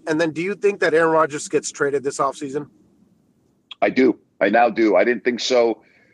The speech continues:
Speaker 2: at the end of the season, but based on some of the rumblings and the,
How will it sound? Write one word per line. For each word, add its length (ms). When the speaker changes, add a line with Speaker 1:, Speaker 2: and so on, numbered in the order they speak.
Speaker 2:
at 100
the 140
end 100
of 60
the 80
season, 400
but 200
based 240
on 160
some 240
of 60
the 80
rumblings 560
and 120
the, 220